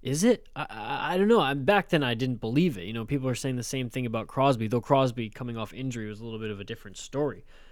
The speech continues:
Forty goals this year, fifty-one last year. I mean, he's on pace to score sixty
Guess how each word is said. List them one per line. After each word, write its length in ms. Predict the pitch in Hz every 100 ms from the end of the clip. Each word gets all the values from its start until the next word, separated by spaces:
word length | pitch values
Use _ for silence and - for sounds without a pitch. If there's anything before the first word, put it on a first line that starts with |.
| -
Forty 480 | - - 208 226 214
goals 340 | 185 180 175
this 260 | 151 160 -
year, 260 | 156 151 139 - -
fifty-one 760 | - 202 - 190 165 160 156
last 500 | 135 127 127 131 -
year. 100 | 147
I 20 |
mean, 120 | 139 139
he's 100 | 143
on 180 | 151
pace 280 | 143 147 139
to 100 | -
score 500 | - - 131 131 120 - -
sixty 880 | - - - - 156 - - 90